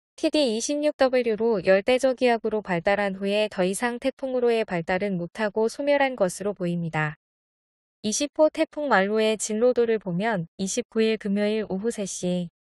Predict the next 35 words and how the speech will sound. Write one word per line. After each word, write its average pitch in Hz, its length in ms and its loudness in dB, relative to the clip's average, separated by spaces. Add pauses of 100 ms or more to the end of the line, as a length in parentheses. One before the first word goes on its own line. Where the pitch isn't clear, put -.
일본 254 400 2
도쿄 240 420 2
동남동쪽 226 840 -2 (100)
약 185 160 2
팔백사십 226 720 -2
킬로미터 247 480 -2
부근 208 380 -4
해상에 269 440 -2
위치하겠고, 196 840 -2
삼십 285 420 -2
일 277 100 4
토요일 233 460 0
오전 214 320 -2
세 202 140 -6
시 180 400 -6 (240)
일본 247 400 2
센다이 254 480 2
동쪽 208 520 -4
약 185 220 2
천백칠십 269 760 -2
킬로미터 247 520 -2
부근 208 340 -4
해상에 240 480 -4
위치하겠고, 190 840 -4 (200)
삼십 311 400 -2
일 302 160 4
토요일 294 420 4
오전 233 360 0
세 247 160 -2
시에 220 360 -2
온대저기압으로 220 1040 -2
변질될 233 580 0
것으로 202 500 0
예측되고 202 560 -4
있습니다. 165 640 -4